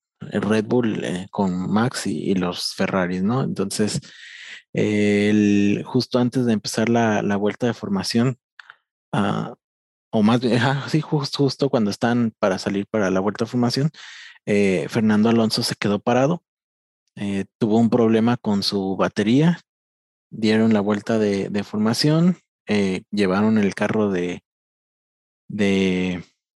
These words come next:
Alonso al, al pit lane para ver si lo podían iniciar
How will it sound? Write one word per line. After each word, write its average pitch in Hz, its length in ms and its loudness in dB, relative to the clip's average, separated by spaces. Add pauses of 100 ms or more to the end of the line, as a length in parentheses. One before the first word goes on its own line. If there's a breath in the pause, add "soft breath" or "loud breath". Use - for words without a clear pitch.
(720)
Alonso 113 580 2
al, 101 200 0
al 104 140 0
pit 117 240 0
lane 131 200 2
para 104 200 0
ver 101 140 0
si - 120 -6
lo 110 120 -2
podían 101 340 0
iniciar 110 600 0